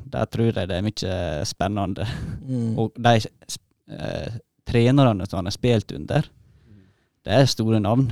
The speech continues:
Speaker 2: Mm. Ja, ja, ja. Ja, ja, helt klart. Det er noen du ser for deg bli trenere. Altså, jeg har hele tiden ventet på, øh, Daniele De Rossi, og så viser det seg at han har tatt over Spal nå.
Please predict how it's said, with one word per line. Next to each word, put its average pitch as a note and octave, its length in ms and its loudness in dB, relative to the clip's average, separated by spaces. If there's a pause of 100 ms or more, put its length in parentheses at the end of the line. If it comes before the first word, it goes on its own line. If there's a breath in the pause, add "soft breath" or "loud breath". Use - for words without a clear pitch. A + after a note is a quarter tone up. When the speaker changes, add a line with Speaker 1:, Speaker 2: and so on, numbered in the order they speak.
(120)
Speaker 2:
Mm. B2 320 -2 (800)
Ja, G#2+ 220 0
ja, F2+ 160 -2
ja. D2 140 -8 (260)
Ja, A#2 180 -4
ja, A2+ 180 2
helt A#2+ 240 0
klart. A2 240 -2 (360 loud breath)
Det B2+ 100 2
er B2 160 6
noen D#3+ 260 8
du D3 140 10
ser D3 320 4
for A2+ 240 -2
deg A#2+ 220 2 (960)
bli C3+ 340 10
trenere. C3 480 4
Altså, D#3 160 10 (220 loud breath)
jeg D3+ 180 6
har F3 80 10
hele G3 260 10
tiden D#3 220 8
ventet C3+ 320 4
på, D#3 80 6
øh, C#3+ 800 8
Daniele C#3+ 420 8
De B2+ 160 6
Rossi, B2+ 440 6 (960)
og C#3+ 80 8
så D#3+ 80 12
viser B2+ 320 8
det B2 80 6
seg C3 160 8
at B2+ 80 2
han C#3 160 6 (320)
har C3+ 240 4
tatt C3 240 6
over A#2+ 180 8
Spal A2+ 580 6
nå. C#3 120 6